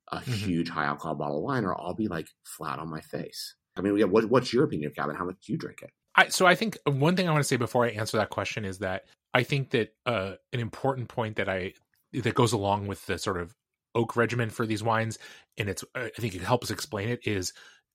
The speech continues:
Speaker 2: in America in particular, so much of this wine, not so much of it, but, but a good portion of it is, is influenced by two things. One is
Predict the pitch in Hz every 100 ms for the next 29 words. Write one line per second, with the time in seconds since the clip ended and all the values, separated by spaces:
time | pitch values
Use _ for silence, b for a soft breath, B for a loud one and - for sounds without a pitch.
0 | - 117 131 156 135 117 - 139 110 -
1 | 135 139 139 123 - 101 104 101 101 98
2 | - 196 - 120 110 95 90 127 135 143
3 | 120 113 202 - 147 147 123 107 101 -
4 | 120 - 123 120 - 113 107 - 95 -
5 | 107 92 87 104 101 101